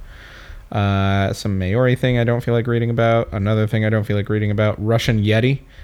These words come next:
There was a three-hour documentary on Discovery, and it freaked me out. <laughs> Um, <laughs> someone responded,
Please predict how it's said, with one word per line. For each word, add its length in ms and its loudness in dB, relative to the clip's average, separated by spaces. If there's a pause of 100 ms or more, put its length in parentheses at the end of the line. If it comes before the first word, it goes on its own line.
(120)
There 80 2
was 100 2
a 60 0
three-hour 420 2
documentary 640 2
on 160 2
Discovery, 500 0
and 80 2
it 80 -4
freaked 440 -2
me 160 4
out. 260 0 (160)
<laughs> 100 0 (1400)
Um, 680 2 (300)
<laughs> 300 -2
someone 500 2
responded, 880 0